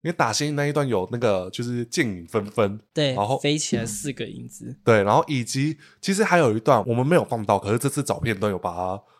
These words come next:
Speaker 1: 找到，就是他打蒂里斯那一段。
Speaker 2: 哦，
Speaker 1: 打蒂里斯那一段其实也很精彩。
Speaker 2: 对。嗯。
Speaker 1: 然后到了后期，我觉得剑子后面的武戏其实没有想象中的这么的活跃。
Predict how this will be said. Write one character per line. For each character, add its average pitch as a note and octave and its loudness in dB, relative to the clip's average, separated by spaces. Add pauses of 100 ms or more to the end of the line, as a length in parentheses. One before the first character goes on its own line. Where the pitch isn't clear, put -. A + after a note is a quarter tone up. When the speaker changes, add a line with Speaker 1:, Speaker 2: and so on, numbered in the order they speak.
(160)
Speaker 1:
找 F#2 0
到， F#2 2 (440)
就 D3 0
是 C3 2
他 C3+ 2
打 G2 -2
蒂 D3 -4
里 F#2+ -8
斯 G2 -10
那 G2+ 0
一 F#2 -10
段。 F#2+ -6 (120)
Speaker 2:
哦， D#3 0 (280)
Speaker 1:
打 D3+ 0
蒂 - 0
里 D#3+ 2
斯 B2+ -6
那 D3+ 2
一 D3 -2
段 D3 -2
其 A2+ -10
实 A2 -6
也 G#2 -2
很 G2+ -8
精 F2+ -10
彩。 G2+ -6
Speaker 2:
对。 - -16 (140)
嗯。 B2+ -4
Speaker 1:
然 B2+ -2
后 F#3+ 0 (100)
到 F#3 2
了 C#3 4
后 G3 8
期， G#2+ -4 (340)
我 D3+ 4
觉 F#3+ 0
得 G3 2
剑 F#3+ 0
子 G#2+ -6
后 F#3 -2
面 F3+ -2
的 C3 0
武 G2+ -8
戏 - -4
其 B2+ -8
实 D3 -4 (320)
没 D#3+ 0
有 G3 4
想 C#3 0
象 C3+ -2
中 A2+ -2
的 G#2+ 2
这 - -2
么 G2 -2
的 F2 -8
活 G2+ 0
跃。 B2+ 0